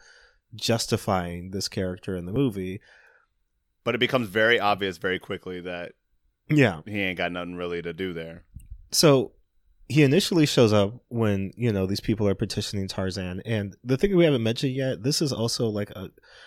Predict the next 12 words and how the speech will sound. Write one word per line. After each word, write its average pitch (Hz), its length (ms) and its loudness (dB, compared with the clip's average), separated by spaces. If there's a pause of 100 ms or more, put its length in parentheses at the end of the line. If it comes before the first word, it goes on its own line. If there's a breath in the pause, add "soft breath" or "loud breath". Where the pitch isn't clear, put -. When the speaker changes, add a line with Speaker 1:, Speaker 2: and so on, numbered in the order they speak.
(260 loud breath)
Speaker 1:
crazy, 135 600 2
like, 101 180 2
metatextual 107 1000 0
film 98 380 -2
where, 98 120 -4
like, 92 220 -6
Tarzan 110 560 0
is 107 300 -2
Tarzan 98 800 -2 (160)
in 113 200 0
the 98 80 -2
movie. 95 500 -6